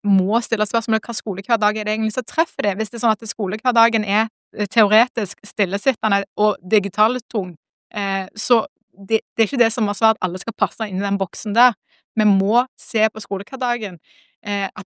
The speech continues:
den må bli mer praktisk, det må m-, være mer lek de te-, tidligere årene, for det mener jeg at det er med på å, på å inkludere enda flere. De lærer på an-, vi må anerkjenne det at ikke alle lærer på de samme måtene, og at det ikke bare skal lage en skole for de,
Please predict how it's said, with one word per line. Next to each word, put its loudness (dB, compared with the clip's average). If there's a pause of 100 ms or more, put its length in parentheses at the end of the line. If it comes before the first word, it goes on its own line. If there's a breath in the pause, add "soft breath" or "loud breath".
(120)
den 4
må 4 (120)
bli -2
mer 0
praktisk, -8
det -6
må 2
m-, 2
være 4
mer 4
lek 0
de -6
te-, -10
tidligere -4
årene, -2
for -6
det 0
mener 4
jeg -2
at -10
det -10
er -2
med -6
på -10
å, 0 (480 soft breath)
på 0
å 6
inkludere 0
enda -2
flere. -2 (180)
De 2
lærer 2
på -2
an-, -2 (280)
vi 4
må 4
anerkjenne 2
det 0
at -6
ikke -10
alle -6
lærer -2
på -6
de -4
samme -6
måtene, -2
og 4
at -14
det -4
ikke -6
bare -4
skal -6
lage -6
en -2
skole -8
for -14
de, -2